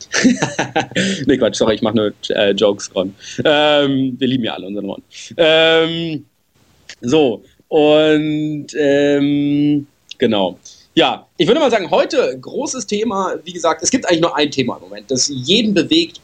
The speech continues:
bis hin zu N vierundzwanzig, bis zu, hin zu Z D F, und zwar ist das natürlich der Verkauf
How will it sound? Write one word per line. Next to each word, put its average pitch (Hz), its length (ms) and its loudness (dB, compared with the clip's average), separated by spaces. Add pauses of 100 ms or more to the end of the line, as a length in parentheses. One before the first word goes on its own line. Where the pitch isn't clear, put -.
bis 240 280 0
hin 185 200 -2
zu - 180 -4
N 156 140 0
vierundzwanzig, 127 520 -2
bis 143 260 -4
zu, 127 200 -4
hin 147 220 -4
zu - 120 -16 (120)
Z - 300 0
D 135 100 0
F, 131 220 0
und 120 100 -2
zwar 98 240 -2
ist 110 160 -6
das 117 140 -2
natürlich 123 380 -4
der 117 120 0
Verkauf 120 460 0